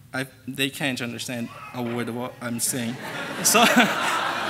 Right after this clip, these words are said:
uh, allow me to thank them. Obrigado, pai e mãe. Sem vocês, eu também não estaria aqui esta noite. And to all of you, you remain in my prayers, and I hope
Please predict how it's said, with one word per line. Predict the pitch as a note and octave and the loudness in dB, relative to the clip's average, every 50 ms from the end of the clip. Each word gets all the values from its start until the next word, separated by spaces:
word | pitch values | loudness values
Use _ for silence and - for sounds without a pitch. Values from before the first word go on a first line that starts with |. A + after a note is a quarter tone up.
| - - - - - - - - - - - - - - - - - - - - | -4 -4 -4 -4 -4 -4 -6 -6 -6 -6 -6 -6 -8 -8 -6 -4 -2 0 4 8
uh, | F3 F#3+ G3+ - - - B3+ G#3 G#3 - - A#3 F#3+ - - - - - - - - - - - - - - - - - - - - - | 10 10 10 10 12 12 12 12 10 8 6 6 4 2 -4 -6 -6 -8 -8 -8 -10 -10 -10 -10 -10 -10 -10 -10 -10 -10 -10 -10 -2 2
allow | D#3+ D#3+ F#3+ G3 G#3 A3 A3 | 4 10 12 12 12 12 12
me | G#3+ G3+ | 12 10
to | G3 - G3+ | 6 4 2
thank | E3+ - G#3 G3+ G#3 G3 - - | 2 8 10 10 10 10 8 6
them. | - E3 D3+ C3+ C3+ D3 E3 | 4 6 8 8 8 6 4
Obrigado, | D#3+ D#3+ F#3 F#3 E3 E3+ E3 E3 D#3 D#3 D3 | 4 4 4 6 10 12 12 12 12 10 6
pai | - - D3+ C#3 C3+ C3 B2+ - - | 2 4 6 8 8 8 6 4 2
e | D#3 C#3+ | 0 2
mãe. | C#3+ C#3+ C#3 C#3 C3+ B2+ B2+ C3 - | 4 6 6 6 6 4 2 0 -2
Sem | - - C#3 C#3 | -4 -2 -2 -2
vocês, | C3+ C#3+ C#3+ - - D3 C3+ B2+ B2 A#2+ - - | -2 0 0 2 2 4 2 2 2 0 -2 -4
eu | E3 C3 A#2+ | -4 -6 -6
também | A#2 B2+ B2+ B2 B2 | -4 -2 0 0 0
não | B2 B2 | 0 -2
estaria | B2 - - C#3 A#2+ A#2 A2+ | -4 -4 -6 -6 -4 -4 -4
aqui | G#2+ - - A2+ | -6 -6 -6 -8
esta | G#2+ - - G#2 | -8 -8 -8 -8
noite. | G#2 - - - - - - - - - - - - - - - - - - - - - - - - | -8 -10 -10 -12 -12 -14 -14 -16 -18 -20 -20 -20 -20 -20 -20 -20 -20 -20 -20 -20 -20 -20 -20 -14 -8
And | C3 C3+ C3 | -6 -4 -2
to | - F3 E3 | -2 4 6
all | D#3+ E3 F3 F3+ | 8 10 10 8
of | F3 D#3+ C#3+ C#3+ C#3+ | 6 4 2 2 2
you, | C#3+ C#3 C3+ C3 B2+ C3 C#3 - - - - - - - - - | 4 4 4 4 2 0 -2 -8 -12 -18 -18 -20 -20 -20 -12 -6
you | D3 D#3 | -4 -2
remain | E3+ F#3 F3 E3+ E3 E3 E3 E3 D#3+ D#3+ | 0 2 2 2 4 4 4 2 2 0
in | C#3+ D3+ | -2 -2
my | D3 C#3+ C#3+ | 0 2 0
prayers, | C3+ - - D#3 C3+ C3 A#2+ A#2 A#2 - - | 0 -2 -4 -6 -4 -2 -2 -2 -2 -4 -4
and | D3 B2 C3+ | -2 -2 -2
I | C#3 - - D3 F3+ F#3 | -2 -2 0 0 0 0
hope | D#3 D3+ E3+ D#3+ C#3+ - | 0 -2 -4 -6 -6 -6